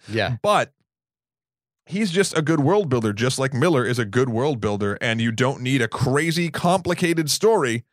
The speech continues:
Speaker 2: to make it a great world to tell any story in.
Speaker 1: Well, I feel like, you know, the thing is, is, like, uh, there is world to be tapped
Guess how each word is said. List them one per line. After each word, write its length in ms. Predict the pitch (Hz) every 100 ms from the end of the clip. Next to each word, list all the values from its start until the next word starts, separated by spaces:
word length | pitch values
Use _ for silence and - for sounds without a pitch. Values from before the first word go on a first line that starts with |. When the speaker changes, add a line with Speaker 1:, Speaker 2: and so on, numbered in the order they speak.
| _
Speaker 2:
to 140 | - 151
make 440 | 131 135 143 139 -
it 240 | 131 - -
a 140 | 120
great 440 | 113 113 110 120 -
world 520 | 113 120 110 104 101
to 160 | - 110
tell 440 | - - 123 117 -
any 260 | 117 110
story 460 | 104 - 104 98 90
in. 220 | - - - _ -
Speaker 1:
Well, 140 | 165
I 140 | 160 175
feel 200 | 254 269
like, 240 | 226 156
you 80 | 156
know, 80 | 147
the 120 | 127
thing 220 | - 226
is, 160 | 196 131
is, 200 | 123 110
like, 380 | 120 110 101 - _
uh, 540 | 110 104 101 98 95 - -
there 420 | 120 143 170 175
is 480 | 151 156 147 135 113
world 600 | 110 117 143 156 156 139
to 120 | -
be 180 | 120 113
tapped 520 | - - 135 131 -